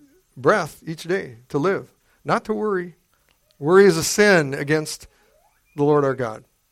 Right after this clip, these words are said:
And worry is one of those sins that so easily ensnares us on this race that we are in as we look to Jesus.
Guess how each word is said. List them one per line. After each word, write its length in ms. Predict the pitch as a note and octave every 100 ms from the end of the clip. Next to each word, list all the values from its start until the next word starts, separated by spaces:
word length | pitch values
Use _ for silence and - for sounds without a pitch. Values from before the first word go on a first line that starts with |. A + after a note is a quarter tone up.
| _ _ _ _ _
And 140 | C#3 D3
worry 240 | F3+ F3+
is 120 | D#3
one 120 | E3+
of 60 | F3+
those 160 | E3+ -
sins 280 | F3+ F3
that 120 | D3 D3
so 240 | E3+ E3
easily 420 | G3 G#3+ G#3+ G#3
ensnares 500 | F#3+ E3+ G3+ G#3+ G3+
us 220 | D#3+ B2
on 220 | D#3+ D#3 D#3
this 260 | D3+ - -
race 420 | C3+ D3 F3 -
that 140 | - D3
we 160 | D3+
are 140 | C3+ C3+
in 220 | D#3 A#2+ _ _ _
as 120 | B2+
we 80 | C3
look 220 | C3 C3+ -
to 160 | B2+
Jesus. 540 | A#2 A#2 B2+ B2 -